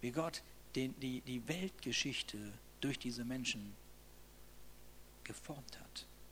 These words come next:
Und das ist, es ist doch lo-, und das ist für mich, das ist für mich irgendwie so ein bisschen die Logik in dem ganzen Glauben an Gott. Ja?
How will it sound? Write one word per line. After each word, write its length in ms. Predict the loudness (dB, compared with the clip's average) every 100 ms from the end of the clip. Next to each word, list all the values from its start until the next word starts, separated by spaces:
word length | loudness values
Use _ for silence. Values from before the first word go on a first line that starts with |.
| -12 -12 -12 -10 -10 -12 -12 -12 -14 -14 -14 -12 -10 -10 -4 2
Und 80 |
das 140 | 4 6
ist, 240 | 6 4 4
es 180 | 4 4
ist 180 | 4 2
doch 160 | 2
lo-, 120 | 2 2
und 100 | 4
das 120 | 4
ist 140 | 4
für 80 | 4
mich, 280 | 6 4 4
das 160 | 2 2
ist 100 | 2
für 100 | 2
mich 140 | 0
irgendwie 160 | 0 0
so 60 |
ein 20 |
bisschen 220 | 2 2 2
die 120 | 2
Logik 540 | 6 8 8 8 2
in 80 | 0
dem 120 | 0
ganzen 300 | 0 0 -2
Glauben 400 | -2 0 0 0
an 140 | -4 -2
Gott. 400 | 0 0 -4 -8 -10 -14 -12 -12 -12 -12 -6
Ja? 160 | -4